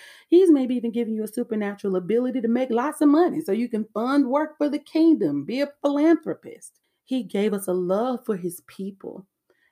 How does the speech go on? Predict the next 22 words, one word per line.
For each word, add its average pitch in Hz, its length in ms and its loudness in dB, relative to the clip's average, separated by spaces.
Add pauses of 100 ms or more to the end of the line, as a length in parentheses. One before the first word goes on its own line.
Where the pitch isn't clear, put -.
and 190 160 -4
for 185 100 -4
the 175 120 -2
work 190 440 -6
of 170 140 -8
the 160 100 -8
harvest. 165 880 -10 (360)
And 226 240 -2
he's 202 320 -14
given 226 380 -2
us 170 260 -2
an 180 120 0
ability 165 600 0
to 165 120 -8
be 156 160 -6
disciplined 220 720 -2
in 233 100 -2
our 202 180 -6
training, 170 560 -4 (400)
execution, 190 960 -8 (220)
and 170 200 4
character - 680 -8